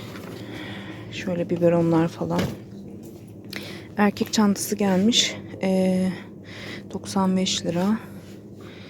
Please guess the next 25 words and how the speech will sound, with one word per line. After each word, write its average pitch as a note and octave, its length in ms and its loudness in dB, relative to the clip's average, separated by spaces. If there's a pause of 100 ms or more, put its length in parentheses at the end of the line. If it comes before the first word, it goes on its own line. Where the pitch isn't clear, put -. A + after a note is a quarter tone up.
(140)
Şöyle F3 380 -4
çiçekler F#3 600 0
var. F3+ 560 0
Ne G3+ 100 2
çiçeğiymiş - 720 2
bu? C4 160 2 (640)
Kaktüs G#3+ 440 0
sukulent. G3+ 600 2
Üçlü A#3 300 4
altmış A3 460 4
liraymış. F3+ 720 2 (600)
Boyalı F4 380 8
mı? A#3 300 8
Boyanmış A#3 600 6
onlar. F3+ 280 -2
Evet. F#3+ 640 -4
Boyalı. F#3 440 0 (1200)
Saksı - 460 0
çiçeği G#3+ 420 2
elli G3+ 320 2
T F3+ 260 -4
L'ymiş. E3+ 400 -2
Kılıç F#3+ 360 -4
gibi G3 160 -4
olan. F#3 300 2